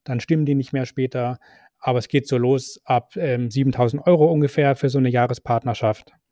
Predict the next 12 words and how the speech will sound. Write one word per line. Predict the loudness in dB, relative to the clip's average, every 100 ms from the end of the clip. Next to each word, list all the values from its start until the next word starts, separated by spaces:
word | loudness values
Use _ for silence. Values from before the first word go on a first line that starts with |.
| _ _ _ _
Das | -10 -10 -10
ist | -12 -4
der | -2
Stand | -2 -4 -2
jetzt | 0 -2 -4 -14
vom, | -2 0 0 -2 -6 -10 _ _ _ _ _ _ _
ähm, | -4 -2 -2 -6 -8 -8 -10 -16 _ _ _ _ _ _ -16 -8
vom | -4 -4
vierten | -2 -2 -2
Quartal | -4 -4 -2 -2 -2
zwanzig | -2 -4 -4
fünfundzwanzig. | -6 -8 -6 -4 -4 -4 -8 -8